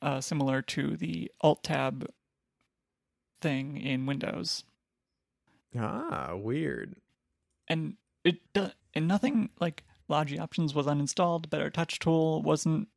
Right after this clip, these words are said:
Speaker 1: trying to handle it. In fact, it couldn't handle it. It was similar to what was happening with the other buttons. Um,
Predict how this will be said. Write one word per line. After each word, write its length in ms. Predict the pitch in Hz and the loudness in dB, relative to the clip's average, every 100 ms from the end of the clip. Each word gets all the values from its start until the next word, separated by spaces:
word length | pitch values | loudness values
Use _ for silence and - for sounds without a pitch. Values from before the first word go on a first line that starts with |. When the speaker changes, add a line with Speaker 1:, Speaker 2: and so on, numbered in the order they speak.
| _ | _
Speaker 1:
trying 240 | - 160 156 | -4 -2 2
to 60 | |
handle 360 | 156 156 151 151 | 4 4 4 2
it. 160 | 156 - _ _ | 0 -4 _ _
In 120 | 151 | -4
fact, 240 | 147 143 - | 0 -2 -2
it 160 | - | -4
couldn't 240 | - 165 - | 2 2 2
handle 360 | 143 143 147 | 0 0 2
it. 80 | 156 | 2
It 40 | 139 | 2
was 120 | 127 | 0
similar 420 | - 143 139 139 | -2 0 0 0
to 360 | 135 - 147 147 | -2 -4 -4 -2
what 160 | 147 - | 0 0
was 160 | - | 2
happening 300 | 147 139 139 | 0 2 2
with 100 | 139 | 2
the 100 | - | 0
other 160 | 143 143 | 0 2
buttons. 560 | 139 131 147 147 - - _ - - - - - _ | 2 2 0 -2 -4 -10 _ -20 -20 -20 -20 -20 _
Um, 560 | - 151 143 147 165 151 | -2 -2 -2 -6 -10 -10